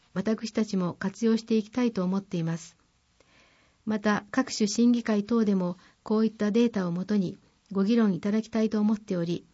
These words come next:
こういった活用の仕方を今想定しています。今、ディーエックス化を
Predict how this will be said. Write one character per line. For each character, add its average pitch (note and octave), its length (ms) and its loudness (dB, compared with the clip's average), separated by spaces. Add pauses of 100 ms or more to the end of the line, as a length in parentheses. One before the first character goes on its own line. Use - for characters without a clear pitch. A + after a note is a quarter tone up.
(340)
こ A3 160 0
う A3 60 4
い A3 40 2
っ G#3+ 40 -4
た G#3+ 140 -4
活 G#3 260 -2
用 A#3 140 4
の A#3 80 4
仕 A3+ 120 -4
方 A3+ 280 0
を A3 60 4
今 A3+ 360 2
想 F#3+ 240 -4
定 G3 200 0
し - 80 -8
て G3 80 -4
い F#3 100 0
ま F3+ 140 -2
す。 - 160 -18 (1600)
今、 A3 340 4 (100)
デ G3 120 0
ィ A3 100 4
ー A#3+ 40 2
エ - 40 2
ッ A#3 60 -6
ク - 80 -14
ス - 140 -20
化 A3+ 180 2
を G#3+ 160 0